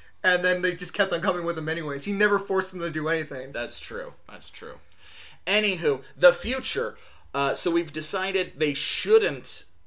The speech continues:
Speaker 2: they
Speaker 1: Shouldn't
Speaker 2: shouldn't
Speaker 1: reboot.
Speaker 2: They sh-, well, yeah, they shouldn't reboot.
Speaker 1: Shouldn't bring him back to life.
Speaker 2: Shouldn't bring him back to life.
Speaker 1: Shouldn't use his code name.
Speaker 2: Shouldn't use his code name.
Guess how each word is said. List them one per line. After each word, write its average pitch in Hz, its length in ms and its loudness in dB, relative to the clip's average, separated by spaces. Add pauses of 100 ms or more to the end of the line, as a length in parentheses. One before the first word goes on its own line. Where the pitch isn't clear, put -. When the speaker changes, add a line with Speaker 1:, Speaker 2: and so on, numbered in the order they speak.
(100)
Speaker 2:
they 127 200 -4
Speaker 1:
Shouldn't 208 560 6
Speaker 2:
shouldn't 233 260 4
Speaker 1:
reboot. 190 280 6 (220)
Speaker 2:
They 143 140 4
sh-, - 240 -6
well, 127 400 0
yeah, 113 340 -2
they 123 120 -2
shouldn't 233 360 -2
reboot. 127 520 -2
Speaker 1:
Shouldn't 214 340 0
bring 220 160 6
him 208 80 0
back 190 200 6
to 196 60 -4
life. 160 300 2
Speaker 2:
Shouldn't 175 220 -2
bring 208 140 2
him 214 100 -4
back 175 220 0
to 170 60 -4
life. 110 360 -4
Speaker 1:
Shouldn't 190 280 -2
use 180 120 -4
his 160 120 -6
code 185 280 2
name. 131 320 -6
Speaker 2:
Shouldn't 170 320 -6
use 208 160 -6
his 208 120 -4
code 135 300 0
name. 104 320 -10